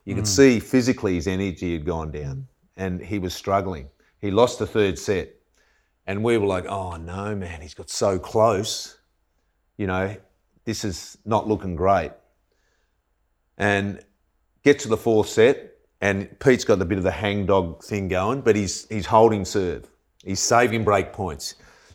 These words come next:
Speaker 1: He, he saved break points. If he had lost that set,
Speaker 2: Yeah, yeah.
Speaker 1: it was done. He
Speaker 2: Mm.
Speaker 1: saved break points with second serve, serve and volleys
Speaker 2: Mm.
Speaker 1: against the best returner in the game. He was willing to put it all on the line and, and take calculated risks,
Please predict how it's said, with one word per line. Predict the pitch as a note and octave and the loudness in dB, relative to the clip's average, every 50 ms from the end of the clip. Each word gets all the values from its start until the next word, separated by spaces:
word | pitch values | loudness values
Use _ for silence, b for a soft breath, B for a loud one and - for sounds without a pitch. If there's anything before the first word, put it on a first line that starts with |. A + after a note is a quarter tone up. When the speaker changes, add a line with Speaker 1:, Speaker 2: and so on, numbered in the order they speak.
| b b b b _ - | b b b b _ 2
Speaker 1:
He, | - C#3 C#3 - | 4 4 4 6
he | C3 D3 D3+ D#3+ | 6 6 6 6
saved | D3 - - D3 C3+ B2+ B2 A#2+ A#2 G2 F#2 | 4 4 4 6 6 6 6 4 2 0 2
break | F2 A2 A#2 A#2 A2 - | 4 4 4 4 2 0
points. | - B2 A2 G2+ F#2 F2+ - | -4 -2 -2 -2 -2 -2 -2
If | A#2 A2 | 0 4
he | D#3 E3 | 6 8
had | F3 D#3 | 8 8
lost | C#3 C3 A#2+ A2+ - | 8 8 6 6 4
that | A2+ G2 - - | 0 0 -2 -2
set, | - - G#2+ F2+ G#2+ | 0 0 2 2 2
Speaker 2:
Yeah, | G#2 F#2+ F#2+ | -2 -4 -6
yeah. | F#2+ F2+ F2 F#2 A2 | -8 -8 -8 -2 -2
Speaker 1:
it | A#2 - | -2 0
was | A2 F#2+ D#2+ | 0 -4 -2
done. | D2 G2+ F2+ F2 D#2 D2 | -2 -2 -2 -2 -4 -6
He | - - C#3+ D3+ | -4 0 0 0
Speaker 2:
Mm. | C#3+ | 2
Speaker 1:
saved | D3 C#3 C3+ A#2 A2+ G#2+ F2+ E2 | 2 4 4 6 6 4 2 2
break | G#2+ G#2+ G2+ G2+ F2+ - | 2 4 4 2 0 -6
points | - A2+ G#2 G2+ F#2+ F2+ - - | -6 -4 -4 -2 -4 -4 -8 -6
with | - F#2+ F2 E2+ D#2 - - _ _ | -4 -4 -4 -4 -6 -10 -18 _ _
second | - - - B2+ A2 B2+ A2 | -10 0 0 2 2 0 -2
serve, | - - A2 G2+ G2 F2+ | -4 0 0 0 0 0
serve | - - A2 G2+ G2+ F2+ E2+ | -2 -2 2 2 2 2 0
and | F2+ | -4
volleys | E2 F#2 F#2 F2 D#2+ - - | -4 -2 -2 -2 -2 -2 -2
Speaker 2:
Mm. | G2 | -2
Speaker 1:
against | G2+ G#2+ G2 F2+ - - | -2 0 -2 -2 -2 -4
the | G#2+ | -4
best | E2+ E2+ A#2 A#2+ - - | 0 2 0 0 0 0
returner | - G2+ - - A2+ G#2 G2 F#2+ F#2 | -6 -6 -6 -4 -6 -4 -4 -4 -6
in | F2+ E2+ | -6 -6
the | E2 D2+ | -6 -6
game. | E2 E2+ E2+ D#2 D2 - - _ _ _ _ _ _ _ _ _ _ _ _ - | -8 -8 -8 -10 -12 -16 -20 _ _ _ _ _ _ _ _ _ _ _ _ 4
He | D3 D#3 | 6 6
was | E3 E3 C3+ G2+ | 6 6 4 2
willing | A2 G#2 G#2 A#2+ C3 C3+ C3 B2+ A2+ A2 G#2+ G2+ F#2+ - | 0 2 4 8 8 8 8 6 4 2 0 -2 -4 -8
to | - - A2+ G2+ F#2 F2+ F2 - - _ _ _ | -8 -2 0 2 2 2 -2 -4 -10 _ _ _
put | - - B2 G#2 | 0 2 4 4
it | G2+ F#2+ | 4 2
all | G#2+ A2+ B2 C3+ C3+ C3 | 2 6 6 8 8 6
on | B2+ A#2+ | 4 2
the | A2+ G#2 | 2 2
line | G2+ G#2 G#2 G2+ G2 F#2+ G2 G#2 | 2 2 2 2 0 0 -2 -4
and, | F2+ - F#2+ F#2+ F#2 F#2 | -6 -6 -6 -6 -6 -6
and | - - G2 F#2 F#2 | -6 -6 -8 -8 -6
take | - - A2+ G#2+ - | -2 -2 -2 -2 -2
calculated | - - B2+ B2+ B2 - A#2+ A2 G#2+ G#2 G2 F2+ | -2 2 2 2 2 2 0 2 2 2 0 -2
risks, | E2+ F2 F#2+ F#2+ F2+ F#2 - - - - - | -4 -4 -4 -4 -6 -6 -10 -16 -20 -20 -20